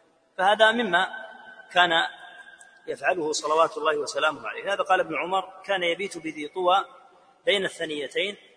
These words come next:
أي الذي بين الثنيتين، أي التي بين الثنيتين، ثم يدخل من الثنية التي بأعلى مكة عليه الصلاة والسلام.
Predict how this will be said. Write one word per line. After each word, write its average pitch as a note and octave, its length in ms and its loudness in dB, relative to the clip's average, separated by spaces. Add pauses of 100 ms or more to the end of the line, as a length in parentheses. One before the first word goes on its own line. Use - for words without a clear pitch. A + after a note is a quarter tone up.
(360)
أي G3+ 160 6
الذي A3 480 2
بين F#3+ 180 0
الثنيتين، C#3+ 640 -8 (1000)
أي C#3+ 80 -10
التي D#3+ 220 -4
بين E3+ 180 -6
الثنيتين، C#3+ 540 -12
ثم A3 180 -2
يدخل G3+ 420 0 (400)
من F3+ 120 -2
الثنية F3 540 -2
التي F#3 300 -4
بأعلى D#3+ 420 2
مكة - 300 -8
عليه B2 160 -8
الصلاة - 220 -12
والسلام. - 380 -14